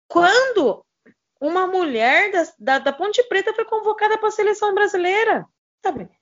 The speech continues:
É, é uma coisa, assim, histórica, merecia uma página gigante, uma foto enorme. Mas não tinha uma foto da menina pra colocar. Meu, aquele dia eu fiquei muito puta, mas enfim,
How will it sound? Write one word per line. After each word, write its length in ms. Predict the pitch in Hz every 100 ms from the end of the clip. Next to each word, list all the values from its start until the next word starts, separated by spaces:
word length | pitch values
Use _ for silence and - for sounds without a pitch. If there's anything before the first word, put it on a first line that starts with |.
| _ -
É, 60 | 302 - _
é 80 | -
uma 120 | 320 403
coisa, 160 | 453
assim, 180 | 440 427
histórica, 760 | 466 - - 302 392 480 415 254
merecia 500 | 226 262 339 - 349
uma 180 | 392 440
página 500 | 440 381 392 427 453
gigante, 800 | 427 554 480 349 285 330 480 494
uma 200 | 277 294
foto 520 | - - 254 294 466 494
enorme. 720 | 494 427 294 320 392 330 240 _ _ _ -
Mas 100 | 440 -
não 180 | 294 339
tinha 200 | 349 370
uma 100 | 381
foto 340 | - 311 330
da 140 | 330 320
menina 340 | 330 320 320
pra 120 | 311
colocar. 600 | 302 302 302 294 269 277 277 _ _ _ _
Meu, 100 | 320
aquele 260 | 339 392 453
dia 180 | 320 415
eu 60 |
fiquei 220 | 427 -
muito 280 | 415 427 480 480
puta, 500 | - 311 381 392 240
mas 160 | 254 508 587 605 587
enfim, 520 | 539 427 427 285 196